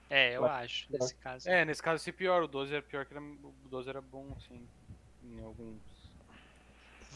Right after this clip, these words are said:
Speaker 1: Tá, você tá, você tá paralisado. Você sente alguma coisa. Vocês, todos vocês notam que ele tá paralisado.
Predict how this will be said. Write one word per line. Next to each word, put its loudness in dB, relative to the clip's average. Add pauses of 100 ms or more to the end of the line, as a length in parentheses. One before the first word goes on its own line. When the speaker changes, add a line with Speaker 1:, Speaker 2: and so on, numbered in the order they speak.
(120)
Speaker 1:
Tá, 8
você -2
tá, 2
você -10
tá 0
paralisado. -4 (240)
Você -16
sente -8
alguma -6
coisa. -6 (140)
Vocês, -2
todos 4
vocês 0
notam 4
que -10
ele -6
tá -2
paralisado. -4